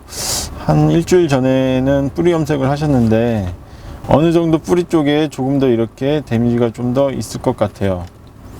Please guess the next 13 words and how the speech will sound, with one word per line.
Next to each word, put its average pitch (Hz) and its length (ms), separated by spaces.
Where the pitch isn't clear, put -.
어, - 380
제 147 200
느낌으로는, 135 920
어, 98 480
제가 139 260
이제까지 131 420
현장에서 156 380
일하는 123 380
느낌으로는, 117 840
어, 104 120
열펌을 147 420
할 123 100
때 110 540